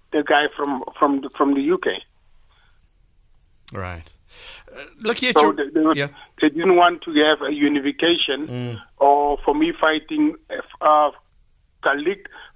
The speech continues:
Speaker 1: fighting me for the W B U, and I'm fighting him for the I B, for the I B O, but they didn't wanna make any unification on that.
Speaker 2: Uh, I guess it's part of the build-up as well that, that you're talking about. You,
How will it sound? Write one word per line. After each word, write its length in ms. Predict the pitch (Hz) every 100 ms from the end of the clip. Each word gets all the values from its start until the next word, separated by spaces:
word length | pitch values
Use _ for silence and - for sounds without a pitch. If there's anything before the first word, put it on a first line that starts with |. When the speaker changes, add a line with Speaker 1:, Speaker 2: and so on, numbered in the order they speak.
| -
Speaker 1:
fighting 520 | 175 160 170 151 147
me 340 | 160 165 175 - _ _ _ - - -
for 340 | 160 156 156
the 120 | 151 143 160
W 260 | 151 156 151
B 80 | 143
U, 380 | 143 175 196 - - -
and 180 | 160 151
I'm 180 | 160 165
fighting 360 | - 156 147 147
him 120 | 147
for 100 | 143
the 60 | 147
I 160 | 147
B, 220 | 143 147 123 -
for 140 | 151
the 60 | 147
I 180 | 139 151
B 120 | 147
O, 160 | 139 151
but 260 | 139 135 - _
they 80 | 135 147
didn't 160 | 156
wanna 220 | 156 151
make 240 | 147 147 - - - -
any 160 | 156 156
unification 760 | 147 143 139 135 156 147 139
on 140 | 131 120
that. 180 | 113 - - - - - -
Speaker 2:
Uh, 460 | - - - - -
I 80 | 196
guess 240 | 175 208
it's 100 | 196
part 220 | - 190 208
of 80 |
the 60 | 165
build-up 500 | 120 185 240 180 -
as 160 | 131 135
well 180 | 214 151
that, 120 | 117
that 200 | 139 123
you're 160 | 147
talking 440 | 135 151 139 - 127
about. 280 | 110 90 -
You, 180 | 147